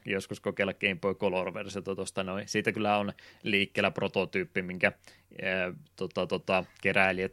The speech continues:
tuossa kaksituhatta kaksitoista muistaakseni löysi, ja siitä on juttua myöskin. Ollaanko me uutisissa puhuttu, että se silloin ekana vuonna taidettiin jopa puhua, kun se eka kerta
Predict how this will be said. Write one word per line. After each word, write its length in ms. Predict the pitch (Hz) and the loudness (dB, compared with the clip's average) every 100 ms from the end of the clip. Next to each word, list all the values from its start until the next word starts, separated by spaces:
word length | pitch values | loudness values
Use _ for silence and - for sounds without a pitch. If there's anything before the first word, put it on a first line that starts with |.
| - | -2
tuossa 480 | 95 - - 95 92 - - - | -2 0 0 0 0 -10 -18 -8
kaksituhatta 460 | 87 - 101 - | -6 -4 -4 -2
kaksitoista 600 | - 101 - - 98 - | 0 0 -2 -2 -4 -2
muistaakseni 760 | 92 90 90 101 95 101 92 95 | -4 -6 -2 -2 -2 -2 -2 0
löysi, 460 | 95 92 92 98 _ - - - | 0 0 -2 -4 _ -20 -20 -14
ja 80 | - | -10
siitä 300 | 92 87 90 | -10 -4 -4
on 140 | 90 | -4
juttua 360 | 90 - - 98 | -6 -8 -4 -4
myöskin. 360 | 95 95 - - | -4 -6 -8 -6
Ollaanko 300 | 131 160 165 | -2 0 0
me 160 | 131 | 0
uutisissa 720 | 110 120 117 110 110 101 - 90 | -2 0 0 2 0 -2 -4 -6
puhuttu, 460 | 98 90 92 - | -4 -4 -4 -6
että 160 | 85 - | -10 -6
se 160 | 90 - - | -6 -6 -12
silloin 320 | - 95 98 | -8 -4 -2
ekana 300 | 98 98 92 | 0 0 0
vuonna 180 | 90 90 | -2 -4
taidettiin 320 | 98 92 - | -4 -4 -4
jopa 140 | 87 92 | -4 -4
puhua, 320 | 107 90 90 | -2 -2 -4
kun 160 | - | -6
se 180 | 101 107 110 | -2 0 0
eka 240 | 104 101 | -2 -2
kerta 400 | 107 104 110 104 | 0 0 2 2